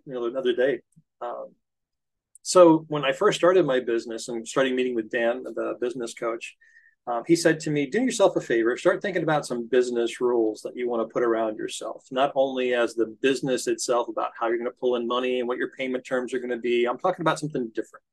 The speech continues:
He says, "For example, I don't work on Fridays.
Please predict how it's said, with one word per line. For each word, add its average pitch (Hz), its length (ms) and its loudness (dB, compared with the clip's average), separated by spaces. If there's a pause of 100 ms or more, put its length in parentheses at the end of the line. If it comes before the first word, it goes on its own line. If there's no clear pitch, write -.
(440)
He - 60 -4
says, 131 200 -2
"For 139 140 0
example, 143 440 0
I 156 80 6
don't 160 160 4
work 135 220 4
on 120 180 -2
Fridays. - 600 -6